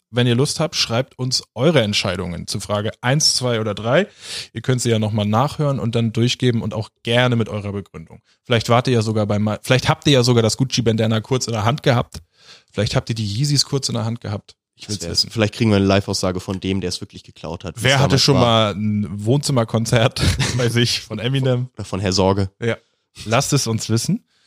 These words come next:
Speaker 1: Und dann würde ich sagen, finden wir hier gerade einen ganz ruhigen Ausklang für die erste Ausgabe in zwanzig zwanzig.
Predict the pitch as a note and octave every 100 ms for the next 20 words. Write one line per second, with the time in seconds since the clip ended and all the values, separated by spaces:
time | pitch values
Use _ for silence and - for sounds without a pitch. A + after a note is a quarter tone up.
0 | _ _ _ _ A#2+ A2+ C#3 C#3 C3 -
1 | A2+ D#3 F3 D3+ C3+ B2+ A#2+ A2+ A2+ A2+
2 | G#2+ B2 A#2+ B2 B2 F2+ A2+ - G3 C4+
3 | - - D2 E2+ - G2 G#2 - A2 G#2
4 | G2+ G2+ G#2+ G#2 A2 - A2+ C#3+ G3 -